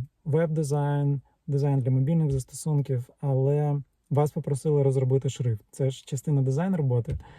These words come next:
І ви думаєте, "Окей, ну, я розберусь, е, подивлюсь декілька відео і зроблю це якісно".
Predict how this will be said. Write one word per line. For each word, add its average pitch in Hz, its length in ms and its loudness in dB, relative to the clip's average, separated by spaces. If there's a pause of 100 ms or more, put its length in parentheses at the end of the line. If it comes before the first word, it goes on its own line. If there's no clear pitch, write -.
(280)
І 143 320 2
ви 139 120 2
думаєте, 139 460 2
"Окей, 135 360 2
ну, 135 260 4
я 127 200 2
розберусь, 170 600 -2
е, 127 220 2
подивлюсь 135 460 0
декілька 131 380 -2
відео 151 400 2
і 123 140 0
зроблю 131 300 0
це 131 180 -2
якісно". 131 480 -2